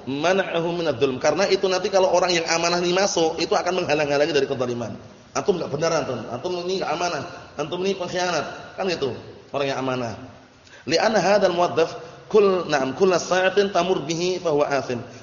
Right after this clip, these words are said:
Karena pekerja ini, karyawan ini, setiap saat, setiap jam itu dia berjalan dalam keadaan berdosa. Karena menipu, paham ya?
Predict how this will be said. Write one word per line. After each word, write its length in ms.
Karena 340
pekerja 400
ini, 160
karyawan 400
ini, 400
setiap 320
saat, 320
setiap 320
jam 160
itu 160
dia 240
berjalan 400
dalam 160
keadaan 240
berdosa. 320
Karena 160
menipu, 400
paham 160
ya? 160